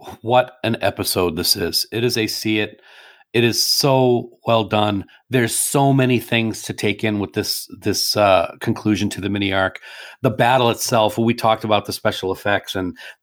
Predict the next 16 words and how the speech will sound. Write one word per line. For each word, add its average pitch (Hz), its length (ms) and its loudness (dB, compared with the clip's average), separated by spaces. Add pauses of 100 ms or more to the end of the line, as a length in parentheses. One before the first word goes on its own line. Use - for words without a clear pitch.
and 101 220 0
the 92 60 -2
ships - 500 0
and 95 160 -4
the 92 60 -2
number 101 380 0
of, 82 260 -8
of 98 160 -6
things 101 260 -2
going 101 300 0
on 92 180 2
in 87 80 -6
space. - 540 -2 (340)
You've 113 120 2
got 117 260 2
Rom. 110 600 4